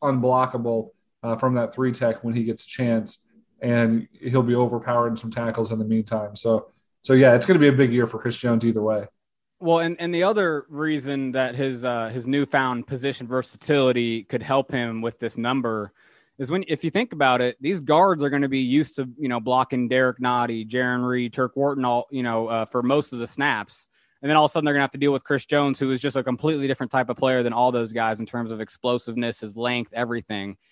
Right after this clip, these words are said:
Speaker 2: You know, before, the guards are blocking him every single play, right? So maybe, maybe that kinda gives him a little boost when he does b-, get inside, that the guards just, you know, got used to, to, you know, blocking guys that may not be as lengthy or as explosive. And then all of a sudden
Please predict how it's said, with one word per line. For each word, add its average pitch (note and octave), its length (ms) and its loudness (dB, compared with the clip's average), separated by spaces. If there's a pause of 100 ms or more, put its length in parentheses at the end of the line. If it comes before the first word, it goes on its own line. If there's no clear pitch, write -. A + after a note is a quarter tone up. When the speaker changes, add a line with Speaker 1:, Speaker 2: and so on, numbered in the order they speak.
(360)
Speaker 2:
You C#3+ 100 -4
know, B2+ 160 2
before, C3+ 760 2 (100)
the C3 120 -4
guards C#3 420 0
are B2 160 -4 (340)
blocking C3+ 300 0
him C3 100 2
every D#3 220 4
single G#2+ 260 -6
play, G#2+ 240 -4
right? B2 340 -2
So B2 380 -2 (300)
maybe, E3 340 4
maybe D#3+ 240 2
that D3 220 2
kinda C#3 240 0
gives C3 200 0
him C3+ 100 0
a - 20 0
little C3 160 0
boost C3 320 0
when B2+ 100 -2
he A#2+ 60 -4
does C3 240 2
b-, A#2+ 180 -8 (160)
get B2+ 160 -2
inside, B2 380 -2
that A#2 160 -6
the A#2 60 -8
guards B2+ 420 0
just, A#2+ 260 -10 (220)
you C3 80 -4
know, A#2 180 0
got B2+ 240 0
used D3 240 -2
to, B2+ 260 -2 (260)
to, B2 200 2
you B2 160 -2
know, A2+ 140 -2
blocking C3 400 0
guys B2+ 260 0
that B2+ 100 -2
may C3+ 200 0
not B2+ 200 0
be C3 140 -2
as A#2 140 -4
lengthy C3+ 400 -4
or B2 100 0
as A#2+ 120 -4
explosive. B2+ 480 -4
And C3 60 0
then C3+ 80 -2
all B2+ 120 0
of C3 60 -8
a - 20 -14
sudden B2 380 0